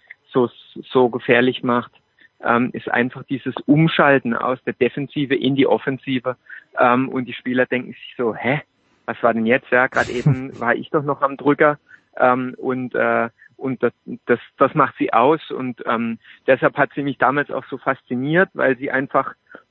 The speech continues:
Speaker 1: ein extrem gutes, ähm, äh, Verteidigungsspiel hat, also ein Defensive Game, ähm, und da halt schnell umschalten kann. Ja, das ist,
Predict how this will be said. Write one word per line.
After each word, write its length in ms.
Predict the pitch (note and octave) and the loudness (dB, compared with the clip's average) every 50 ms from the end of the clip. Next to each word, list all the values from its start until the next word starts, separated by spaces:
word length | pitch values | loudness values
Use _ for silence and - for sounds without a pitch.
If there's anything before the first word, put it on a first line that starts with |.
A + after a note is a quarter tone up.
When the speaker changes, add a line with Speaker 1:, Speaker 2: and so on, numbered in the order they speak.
| _ - | _ -8
Speaker 1:
ein 180 | C#3 C#3 C3+ | -8 -6 -4
extrem 520 | - - - - - - - C3 D3 D3+ C#3+ | -4 -4 -4 -6 -2 2 4 4 4 4 4
gutes, 280 | - D3+ C#3+ - A2+ - - - - - | 2 2 2 2 -2 -6 -6 -8 -4 0
ähm, 540 | - B2+ B2+ B2+ B2+ B2 B2 A#2+ A#2 A#2 A#2+ - _ - | 2 4 4 4 4 4 2 0 0 -4 -8 -12 _ 2
äh, 240 | A#2+ A#2 A2+ A2+ A2+ | 4 4 6 4 2
Verteidigungsspiel 1000 | - - C3+ - - B2+ A#2+ B2+ D3+ - D#3 E3 D#3 - - - D3+ C#3+ C#3 C#3+ | 2 -2 -2 0 2 0 2 2 0 -2 -2 -4 -4 -8 -6 -2 -2 -2 0 0
hat, 200 | C#3+ C#3+ - C#3 | -2 -2 0 2
also 240 | B2 B2 - - | 0 0 0 0
ein 80 | B2 A#2+ | -4 -2
Defensive 480 | A2+ B2 - - A#2+ B2 C3 - D#3 _ | -2 -4 -4 -2 -4 -4 -4 -8 -10 _
Game, 320 | - C#3+ C3+ C3 C#3 C#3 C#3 _ _ _ _ - - _ _ _ - | -2 -2 0 -2 -2 -8 _ _ _ _ _ -20 -20 _ _ _ 0
ähm, 480 | - B2 A#2 A#2 A2+ A#2 A2+ A#2+ - - _ _ _ _ _ _ _ - - _ - | 2 4 4 4 2 0 -2 -6 -8 -12 _ _ _ _ _ _ _ -20 -20 _ -12
und 180 | - B2+ A#2+ A2+ | -8 -6 -4 0
da 140 | A#2+ G2+ G#2+ | 0 0 0
halt 140 | B2 A#2+ - | -2 -4 -4
schnell 220 | - A#2+ A2+ A2 | -4 -4 -4 -4
umschalten 540 | - A2 G#2 G2+ - - A#2+ A2 A2 - A2 | -4 -8 -8 -6 -2 0 0 0 0 -4 -6
kann. 240 | - - G#2+ G#2 G2+ | -6 -6 -6 -6 -6
Ja, 180 | G2 G2 G#2 - | -6 -6 -6 -6
das 140 | - G#2 - - | -8 -10 -10 -10
ist, 140 | - - | -16 -16